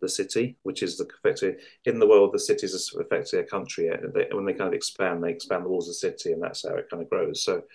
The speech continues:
um, so the council has its usual kind of, you know, magician, the kind of merchant leader, the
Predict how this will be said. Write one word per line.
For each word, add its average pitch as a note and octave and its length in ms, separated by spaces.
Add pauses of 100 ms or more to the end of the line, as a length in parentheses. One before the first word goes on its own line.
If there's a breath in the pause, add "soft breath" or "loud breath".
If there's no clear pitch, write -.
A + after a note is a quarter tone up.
(440 soft breath)
um, F2+ 380 (420 soft breath)
so F#2+ 160
the F#2+ 120
council F#2 640
has F2+ 200
its - 200
usual F#2 340
kind F2 160
of, E2+ 140 (380 loud breath)
you F2+ 100
know, E2 160
magician, F2+ 720
the - 180
kind F2+ 160
of F2+ 60
merchant F#2 420
leader, F#2 460
the F2 160